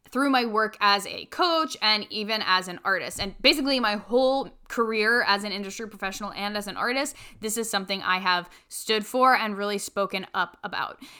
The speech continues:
So think about the things that really mean <laughs> a lot to you. Like, that's just a great place to start. And feel free to write them down, journal through it, and just take note.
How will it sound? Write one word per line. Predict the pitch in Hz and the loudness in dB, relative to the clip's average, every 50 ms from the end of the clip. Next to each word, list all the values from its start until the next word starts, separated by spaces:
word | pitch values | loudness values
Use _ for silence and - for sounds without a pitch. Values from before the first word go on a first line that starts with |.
| - | -12
So | - - - 302 302 285 277 - - _ _ _ _ _ _ _ _ - | -4 2 8 8 10 8 8 4 -2 _ _ _ _ _ _ _ _ -20
think | - - - 294 302 330 359 349 - - _ _ _ - | -20 -4 0 2 2 4 2 0 -2 -8 _ _ _ 6
about | 277 240 214 233 233 226 226 220 208 208 | 6 6 6 6 6 6 6 4 2 -4
the | 220 226 | -10 -10
things | 214 - - 214 202 196 214 233 240 233 185 | -10 -8 -6 -4 -2 -2 -2 -2 -4 -2 -2
that | 208 208 196 196 - 190 | 0 0 0 0 -2 -6
really | 180 196 226 233 254 302 320 285 | -4 -2 -2 0 0 2 2 2
mean | 226 208 220 269 285 | 2 2 2 2 2
<laughs> | 262 | 2
a | 262 | 4
lot | 233 208 196 196 202 - | 6 6 6 4 4 0
to | - 190 | -4 -4
you. | 147 127 | -4 -2
Like, | 185 196 190 196 | 0 0 2 4
that's | 202 208 214 226 220 | 4 4 4 4 2
just | 247 254 247 | -2 -2 -2
a | 262 | -2
great | 214 214 214 202 208 | -2 -2 -2 -2 -2
place | 208 202 190 - | -4 -4 -4 -6
to | 190 | -8
start. | 175 - - 190 151 104 - - - - - - - _ - | -8 -4 -2 -2 -2 -2 -6 -10 -18 -20 -20 -20 -12 _ 2
And | 226 220 220 214 214 214 214 - - _ _ _ _ _ _ _ _ _ _ _ _ _ | 2 4 4 4 2 0 -4 -8 -10 _ _ _ _ _ _ _ _ _ _ _ _ _
feel | - - - 254 247 | -10 -2 2 2 2
free | 240 285 269 | 2 2 0
to | 233 | 0
write | 202 185 208 220 240 247 | 2 4 4 4 4 4
them | 285 269 247 | 2 0 2
down, | 247 233 220 220 214 214 | 2 2 2 2 0 -2
journal | 214 214 214 220 226 226 | -2 -4 -2 -2 -2 -4
through | 226 - 220 208 202 | -4 -4 -4 -2 0
it, | 202 - | -2 -2
and | 208 196 | -2 -6
just | 202 - - - - | -6 -8 -8 -10 -10
take | - 185 185 - - | -10 -10 -10 -10 -10
note. | 180 - - - | -12 -12 -12 -12